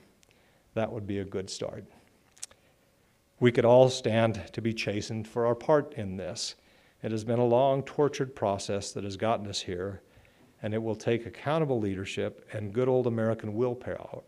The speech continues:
willpower to get us out of here, to once again put the interests of the people who elected us ahead of the prerogatives of power. It shouldn't be hard because it is so basic,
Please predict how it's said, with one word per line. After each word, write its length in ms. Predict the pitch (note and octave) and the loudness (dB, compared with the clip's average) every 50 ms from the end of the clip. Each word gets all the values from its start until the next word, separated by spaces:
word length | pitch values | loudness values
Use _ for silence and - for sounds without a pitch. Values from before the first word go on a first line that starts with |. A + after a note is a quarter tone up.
| - | -10
willpower 580 | - C#3 C3+ C3+ C#3 C3 - G#2+ F2+ G2 G#2 G2+ | -6 -2 0 0 0 0 -2 -4 -2 -2 -2 -4
to 80 | A2 G#2 | -4 -6
get 160 | - A#2+ A2+ | -4 -4 -4
us 140 | A2+ - - | -4 -4 -4
out 200 | A2 A2 G#2+ G#2 | -4 -2 -4 -4
of 80 | F#2 | -6
here, 300 | - G2 F2+ F#2+ G2 - - - - - _ _ _ - - - - _ _ _ _ _ - | -6 -8 -6 -6 -8 -10 -14 -20 -20 -20 _ _ _ -20 -20 -20 -20 _ _ _ _ _ -4
to 80 | - A2+ | 0 4
once 300 | G#2+ B2+ D3 D3 - D3 | 6 8 8 6 4 4
again 280 | A#2 A#2+ B2 B2+ C3 | 6 6 6 6 6
put 200 | - - C#3 - | 6 4 4 6
the 120 | - A#2+ B2+ | 8 8 8
interests 360 | D3+ D3+ - D#3+ C#3+ - - | 8 8 6 0 -2 -2 -2
of 80 | A#2+ | -2
the 60 | A#2 - | -2 0
people 300 | - D3 C#3+ D3 D3+ A#2 | 2 2 4 4 4 4
who 140 | B2 A#2 | 6 6
elected 380 | A2+ A2+ C3 D#3 D#3 - B2+ A2 | 8 8 8 8 6 4 0 2
us 340 | A2+ A#2 B2 - - - - - _ _ - - | 2 0 0 -2 -6 -8 -10 -16 _ _ -10 -8
ahead 240 | A2 G2+ D3+ E3 | -4 2 4 4
of 100 | E3 D#3 | 4 4
the 80 | C3+ C3 | 4 0
prerogatives 600 | - - C3 B2+ B2 B2 A#2+ A2+ A2+ A2 A2+ - | 0 2 2 2 2 2 2 0 0 -2 -4 -6
of 100 | G#2 - | -8 -6
power. 400 | - - F#2 F2+ F2 F#2 F#2 - - _ _ - - _ _ _ _ _ _ _ _ _ _ - | -2 -2 0 0 0 -2 -6 -10 -14 _ _ -20 -20 _ _ _ _ _ _ _ _ _ _ -8
It 180 | G#2+ G#2 - | -8 -6 -6
shouldn't 340 | - - D#3 D#3+ E3+ E3+ D3+ | -2 0 0 0 0 0 -2
be 120 | D#3+ F3 | -2 -2
hard 480 | D3+ A2+ G#2+ F#2 F2 F#2 G2 G#2+ A2 A2+ | -2 -2 -2 0 0 0 0 -2 -4 -8
because 400 | - G#2+ - - A2 G#2+ G#2 A2 | -10 -10 -8 -6 -6 -6 -6 -6
it 160 | A#2+ A#2 G#2+ | -6 -6 -6
is 120 | A2+ A2 - | -6 -6 -6
so 200 | - B2 A2+ G#2 | -4 -4 -4 -4
basic, 560 | G2 A2 G2+ G2 - - F2+ - - - | -4 -4 -4 -4 -6 -8 -10 -10 -12 -18